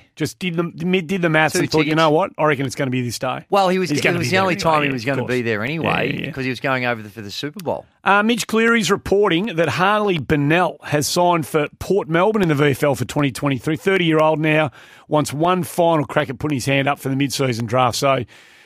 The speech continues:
Speaker 1: ah, good luck, Harley, uh,
Speaker 2: Mm.
Speaker 1: a player whose talent has been seductive.
Speaker 2: Mm, seductive.
Speaker 1: Um, oh, well, it has been.
Speaker 2: Right.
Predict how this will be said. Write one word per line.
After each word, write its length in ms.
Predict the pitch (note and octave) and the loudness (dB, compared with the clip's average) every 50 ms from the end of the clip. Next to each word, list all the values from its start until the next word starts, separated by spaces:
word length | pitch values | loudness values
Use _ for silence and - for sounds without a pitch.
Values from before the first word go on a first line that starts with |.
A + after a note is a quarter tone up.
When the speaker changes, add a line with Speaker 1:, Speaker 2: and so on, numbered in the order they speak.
| _ _ _ _ _ _ _ _ _ _ _ - - | _ _ _ _ _ _ _ _ _ _ _ -6 0
Speaker 1:
ah, 500 | F#3 G#3 G3 G3 F#3+ E3+ C#3 A2 F#2+ - - | 2 4 4 4 4 4 2 0 -2 -4 -2
good 180 | F3 G3 F#3 | -2 0 2
luck, 260 | F#3+ G3 A3 G3+ - | 2 2 2 2 0
Harley, 600 | - - D#3+ E3+ F3+ F#3+ G3 A3+ B3+ C#4 - - - - | 0 0 2 4 4 4 2 2 0 -2 -4 -8 -8 -4
uh, 40 | D#3+ | -2
Speaker 2:
Mm. 440 | D#3+ D3+ D#3 D#3 D#3 D#3 D#3 D#3 - | 0 2 2 4 4 2 2 0 -2
Speaker 1:
a 60 | D#3 - | -4 -4
player 440 | - - E3 F3+ F3 F3 E3+ E3 | -2 0 2 2 4 4 4 4
whose 280 | C#3+ D#3 D#3 D3 C#3+ - | 4 2 2 0 -2 -4
talent 500 | - - - F3 F3+ E3+ F3+ E3 D3 - _ - | -6 -4 0 0 2 2 0 -2 -2 -6 _ -10
has 260 | A#2 C3+ D3+ D3 A#2 | -6 -4 -4 -4 -4
been 400 | - - D#3+ D3+ D#3 D3+ C#3+ C#3 - - | -4 -2 -2 0 0 0 0 -2 -4 -8
seductive. 920 | - - - D#3+ C3 G2 - F3 F3 - _ - A#3+ C4 D4+ - - - _ _ - | -8 -4 -2 -2 -4 -2 -2 -2 -2 -2 _ -6 -6 -6 -6 -8 -12 -18 _ _ -2
Speaker 2:
Mm, 220 | G#2+ A2 A2+ A2 - - | 0 0 0 0 -2 -6
seductive. 760 | - - D3 C#3+ D3 D3 D3 C#3 D3 - - B2 G#2 - - - | -8 -2 0 2 2 4 2 2 0 0 -2 -4 -4 -4 -6 -8
Speaker 1:
Um, 60 | - - - _ _ _ _ - | -12 -14 -20 _ _ _ _ -2
oh, 160 | F#3 F3 E3 D3+ | 0 2 4 4
well, 100 | C#3 C#3 | 4 4
it 40 | |
has 140 | E3+ G#3 G3 | 4 2 2
been. 220 | - - D3+ B2+ - - | -2 -4 -4 -4 -2 0
Speaker 2:
Right. 240 | A#2 B2 C3 G2+ | 2 2 2 2